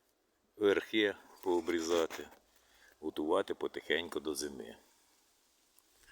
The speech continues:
Збираємо ще пасинковий урожай.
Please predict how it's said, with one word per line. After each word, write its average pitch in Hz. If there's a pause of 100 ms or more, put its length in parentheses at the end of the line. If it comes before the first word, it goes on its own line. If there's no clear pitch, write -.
(960)
Збираємо 82
ще -
пасинковий 73
урожай. 104